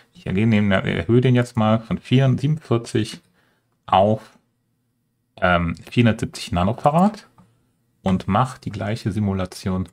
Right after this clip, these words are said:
nochmal. Und ihr könnt sehen, wow, jetzt wird einiges geändert. Um das mal ein bisschen besser zu sehen, nehme ich das Signal hier auch vor diesem Kondensator mal ab.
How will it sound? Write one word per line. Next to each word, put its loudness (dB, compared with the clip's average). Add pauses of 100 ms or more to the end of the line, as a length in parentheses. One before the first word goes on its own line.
(440)
nochmal. -4 (880)
Und 2
ihr 4
könnt 2
sehen, 4 (1080)
wow, 8 (340)
jetzt -2
wird 2
einiges 0
geändert. -4 (480)
Um 4
das 10
mal 6
ein 6
bisschen 0
besser 2
zu -4
sehen, 0 (220)
nehme 2
ich -6
das -2
Signal 0
hier -4
auch -6 (300)
vor 0
diesem -6
Kondensator -4
mal -8
ab. -10